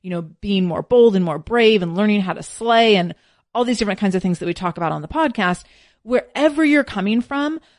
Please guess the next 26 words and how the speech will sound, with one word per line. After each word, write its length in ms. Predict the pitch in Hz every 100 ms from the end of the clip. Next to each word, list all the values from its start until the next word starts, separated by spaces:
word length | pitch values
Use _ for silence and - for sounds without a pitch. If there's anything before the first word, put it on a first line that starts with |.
| _ _ - 214
whoever 340 | 240 302 339
I'm 140 | 330 302
attracting, 500 | - 208 214 262 254
I 80 | 254
want 180 | 320 294
you 80 | 269
to 80 |
be 140 | 196 190
here 160 | 214
because 280 | 202 202 185
you're 120 | 175
in, 260 | 180 165 -
and 100 | -
I 60 | 196
want 180 | 220
you 80 | 226
to 60 | 220
be 140 | 208
all 260 | - 170 156
in 240 | 62 - - _
because 240 | 226 240 -
I'm 240 | 226 262
all 240 | 233 175 151
in. 300 | 139 - 190
Like 240 | 190 180 _
this, 340 | 196 190 262